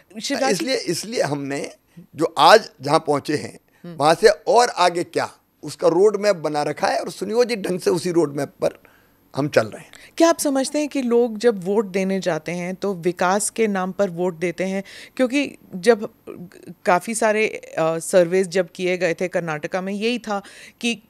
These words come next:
Speaker 1: विकास अगर हो या ना हो, मतलब, कर्नाटका एक, it's a prosperous state, ठीक है, उसके बावजूद,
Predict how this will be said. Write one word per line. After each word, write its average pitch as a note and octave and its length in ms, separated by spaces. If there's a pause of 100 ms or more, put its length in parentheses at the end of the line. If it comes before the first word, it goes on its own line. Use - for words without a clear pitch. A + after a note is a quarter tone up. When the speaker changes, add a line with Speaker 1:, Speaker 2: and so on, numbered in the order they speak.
Speaker 1:
विकास G3 560
अगर A#3 200
हो F#3+ 240
या A#3+ 140
ना F#3+ 120
हो, F3 200
मतलब, D#3+ 280
कर्नाटका F#3 520
एक, A3+ 320 (300)
it's B3+ 180
a - 80
prosperous A#3 440
state, - 320 (380)
ठीक A3 180
है, C4 120 (280)
उसके B3 280
बावजूद, F3 680